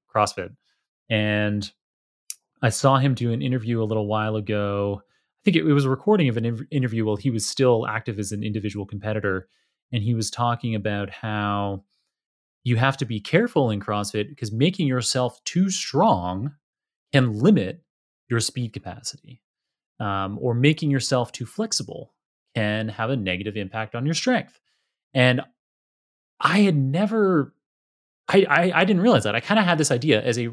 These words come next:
relatively, uh, as a completely amateur and, you know, uh,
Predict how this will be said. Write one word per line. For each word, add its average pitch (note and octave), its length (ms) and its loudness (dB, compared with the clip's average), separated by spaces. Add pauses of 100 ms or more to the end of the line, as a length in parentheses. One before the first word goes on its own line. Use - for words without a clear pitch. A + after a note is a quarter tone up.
(120)
relatively, B2 840 2 (640)
uh, A#2+ 200 4
as G#2+ 180 0
a G2+ 40 0
completely C#3 600 -2
amateur G#2+ 600 -2 (400)
and, G#2 400 0 (220)
you C3 140 -2
know, F#2 300 -4 (160)
uh, G2 240 -4